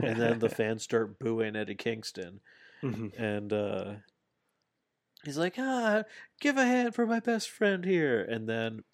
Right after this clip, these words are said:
Speaker 1: Pac's music hits.
Speaker 2: Yes, and I flipped out. I was like, "Finally, he's
Speaker 1: Tony
Speaker 2: back."
Speaker 1: Khan had been hinting at something big was coming at the end of this,
Speaker 2: Mm-hmm.
Speaker 1: um, which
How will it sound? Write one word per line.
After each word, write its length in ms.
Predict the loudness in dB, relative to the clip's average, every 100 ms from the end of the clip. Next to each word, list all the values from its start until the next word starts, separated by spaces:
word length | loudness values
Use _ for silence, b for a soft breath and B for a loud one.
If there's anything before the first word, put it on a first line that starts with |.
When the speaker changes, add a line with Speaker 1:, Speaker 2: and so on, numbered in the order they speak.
| _
Speaker 1:
Pac's 420 | 0 0 0 -8 -12
music 320 | -12 -12 -10
hits. 480 | -10 -10 -12 -14 -16 _ -8
Speaker 2:
Yes, 340 | -8 -8 -12 -10
and 120 | -8
I 400 | -6 -6 -10 -14 _ -6
flipped 360 | 0 0 0
out. 160 | -6 -6
I 20 | -10
was 120 | -14
like, 100 | -14 _ -12
"Finally, 640 | -10 -10 -12 -16 -20 -20
he's 200 | -16 -4
Speaker 1:
Tony 280 | 0 2 0
Speaker 2:
back." 0 |
Speaker 1:
Khan 300 | 2 4 4
had 180 | 2 0
been 140 | -2
hinting 460 | -2 -2 0 -2 -4
at 140 | -8
something 360 | -6 -4 -4 -2
big 280 | -4 -4 -6
was 220 | -12 -8
coming 420 | -6 -4 -6 -8 _ _ _ _ _ _ -8
at 120 | -4
the 140 | -4
end 140 | -4 -4
of 80 | 0
this, 420 | 0 0 -6 -10
Speaker 2:
Mm-hmm. 200 | b b b b b b -4
Speaker 1:
um, 460 | -2 -2 -4 -12 _ -6
which 200 | -6